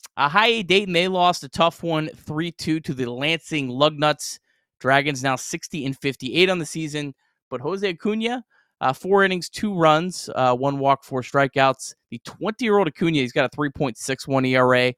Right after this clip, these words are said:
across ninety-four innings this season. Pretty good season from him. Edwin Royo, one for four with the triple. Sal Stewart, two for four. Carlos Jorge, one for three. And one other note, Andrew Moore, uh, pitched, uh,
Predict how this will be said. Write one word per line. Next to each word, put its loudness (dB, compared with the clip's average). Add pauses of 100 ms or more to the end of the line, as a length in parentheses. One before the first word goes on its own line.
(340)
across -2
ninety-four -4
innings -4
this -12
season. -6
Pretty -2
good -4
season -8
from -8
him. 0 (420)
Edwin 4
Royo, 6
one 0
for -18
four -2
with -4
the -20
triple. -4
Sal 2
Stewart, -4
two -2
for -18
four. 2 (420)
Carlos 2
Jorge, 0 (140)
one -4
for -8
three. 2 (300)
And 0
one 6
other 2
note, 4
Andrew 0
Moore, 4 (200)
uh, 2
pitched, -4
uh, 0